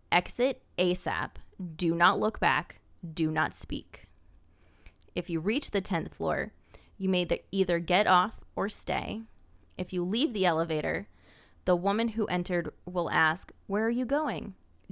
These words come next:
Do not answer her. Do not look at her. You will know whether you have ri-, arrived at the other world by one indication.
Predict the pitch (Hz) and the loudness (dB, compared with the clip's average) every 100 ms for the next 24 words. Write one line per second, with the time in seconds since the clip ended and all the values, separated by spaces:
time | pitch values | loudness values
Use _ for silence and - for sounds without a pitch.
0 | 165 185 175 196 240 196 175 175 165 170 | -4 0 4 4 4 2 -2 -2 -4 -2
1 | 156 175 - _ 165 180 175 170 160 165 | -4 -4 -10 _ -10 0 2 4 4 2
2 | - 151 135 156 - 190 196 - - - | -2 -4 -8 -8 -8 -10 -12 -20 -20 -20
3 | - _ - - - - - 202 214 226 | -20 _ -20 -20 -20 -20 -6 -2 4 6
4 | 226 254 269 220 208 208 202 190 180 175 | 6 4 4 2 2 0 0 0 2 2
5 | - - 185 180 190 170 160 185 190 - | 0 -2 -2 2 4 4 2 -2 -8 -8
6 | - 175 - 175 160 - - 180 202 196 | -2 0 0 -2 -2 -6 2 6 6 6
7 | 175 160 190 165 151 151 - - - - | 4 4 6 6 2 -2 -8 -16 -20 -16
8 | - 185 180 185 247 233 214 202 190 160 | 6 8 8 4 2 2 0 0 0 -2
9 | 160 - - | -4 -8 -10